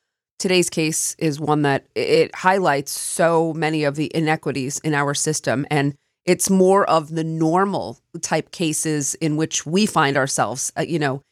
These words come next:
involved in, 'cause we're not usually involved with, you know, murders and whatnot. But this is a consequence of legislation that affects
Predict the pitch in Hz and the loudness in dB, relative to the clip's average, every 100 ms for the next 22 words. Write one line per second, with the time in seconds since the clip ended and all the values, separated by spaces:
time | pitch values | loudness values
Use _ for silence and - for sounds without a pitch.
0 | _ 180 170 151 120 120 123 104 143 - | _ 2 2 2 0 -2 -8 -12 -14 -8
1 | 156 - - - 185 220 190 160 151 156 | -6 -6 -12 0 2 4 0 -2 -6 -6
2 | 143 143 135 135 127 - _ _ _ - | -2 -2 -4 -6 -8 -8 _ _ _ -10
3 | 143 135 165 165 135 131 143 143 156 - | -6 -4 0 0 0 -4 -4 -4 -2 -2
4 | 147 160 156 226 285 - 175 151 151 123 | -4 -4 2 2 2 -4 -2 -2 -2 -6
5 | - 170 165 180 175 160 160 - - 156 | -2 -2 -2 -4 -2 -2 -2 -4 -2 0
6 | 147 147 - - 160 175 190 - 160 - | 0 -2 -12 -8 2 2 2 -2 -4 -2
7 | 185 156 - 156 160 - - | 0 0 0 -4 -4 -4 -6